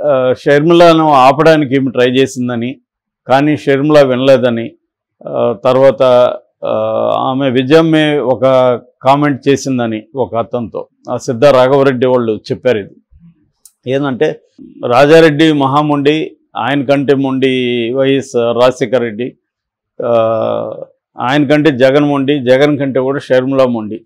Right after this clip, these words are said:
So షర్మిలని ఎవరు, ఆ, చెప్పలేరు, convince చేయలేరు అనేది ఆమె చెప్పింది. So ఆమె వాపోయింది, షర్మిలని అన్న దగ్గరికి వెళ్ళొద్దని చెప్పింది అనేది ఒక version. రెండో వెర్షను, ఆ, ఒక అమెరికాలో ఉండే ఎన్ఆర్ఐస్,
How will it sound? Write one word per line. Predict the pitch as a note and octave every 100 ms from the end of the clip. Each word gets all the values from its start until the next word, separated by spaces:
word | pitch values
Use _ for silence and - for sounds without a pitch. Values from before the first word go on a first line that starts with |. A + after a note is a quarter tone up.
| _
So | - - C3 B2+
షర్మిలని | C3 C3+ D3+ D#3+ D#3 D3
ఎవరు, | C#3+ C3+ C3+ C#3 A2+ - _ _ _ _ -
ఆ, | A#2+ A#2 A2+ A2 G#2+
చెప్పలేరు, | C3 - C#3 C#3+ D3+
convince | C3 B2+ C#3 C#3 -
చేయలేరు | C3 B2 B2 A2+ - _ C3+
అనేది | B2+ C3 C#3
ఆమె | C3 B2 A#2+ A#2
చెప్పింది. | A2 - G2 C3 B2 D3 E3 _ _ - -
So | C3
ఆమె | C3 B2+ B2+
వాపోయింది, | A#2 B2+ A#2 C3 C3+ B2 B2+ B2
షర్మిలని | - A#2+ C3 C3+ C3+ C3 C3 C3 B2
అన్న | A#2 A#2+
దగ్గరికి | B2 B2 A#2+ A#2+
వెళ్ళొద్దని | A2+ C3+ B2 C3 B2+
చెప్పింది | A#2 A#2 A#2+ A#2
అనేది | A#2 D#3
ఒక | C3 G2+
version. | G2 - F#2 - _ _ _ _ C#3
రెండో | C3+ E3+ G3
వెర్షను, | G3 F3 F#3+ F3 D#3+ D3+ D#3 - -
ఆ, | C3 B2+ B2
ఒక | B2 B2 C3 C3+ B2+ A#2+ A#2 A2+ A#2 _ _ _ _ -
అమెరికాలో | B2+ F3 F3 F3 E3+ E3
ఉండే | D#3 D3+ C#3
ఎన్ఆర్ఐస్, | C3 D3+ D#3 D3 C3+ - A#2